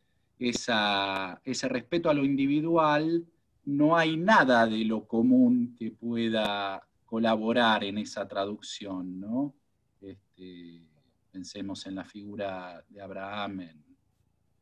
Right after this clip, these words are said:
en Temor y Temblor, por ejemplo, ¿no? Eh, entonces, nada más pedirle si puede ampliar un poco, o si puede contarnos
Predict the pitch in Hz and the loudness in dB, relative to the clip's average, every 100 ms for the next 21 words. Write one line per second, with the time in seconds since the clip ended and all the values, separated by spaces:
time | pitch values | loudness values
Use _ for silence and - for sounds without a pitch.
0 | _ _ _ _ _ _ - 95 107 104 | _ _ _ _ _ _ -14 -6 0 2
1 | 110 101 - 104 90 - - - 78 73 | 2 2 -2 0 0 -2 -14 -12 -16 -16
2 | 82 92 120 180 _ _ _ _ _ _ | -14 -2 -2 -2 _ _ _ _ _ _
3 | - 95 90 87 85 85 80 117 135 156 | -14 -12 -10 -10 -10 -12 -8 -8 -4 -4
4 | - - 247 - - - - - 190 175 | -6 -10 -10 -10 -12 -16 -18 -16 -10 -4
5 | 175 165 170 - 147 147 165 147 131 120 | 0 2 0 0 0 0 2 0 -2 -6
6 | 139 135 123 117 139 135 123 113 127 123 | -2 2 2 2 2 2 2 0 -2 -6
7 | _ 117 113 101 95 - 113 127 120 110 | _ -8 -6 -8 -14 -16 -10 -8 -6 -8
8 | 107 113 113 101 95 - _ | -6 -6 -6 -8 -12 -20 _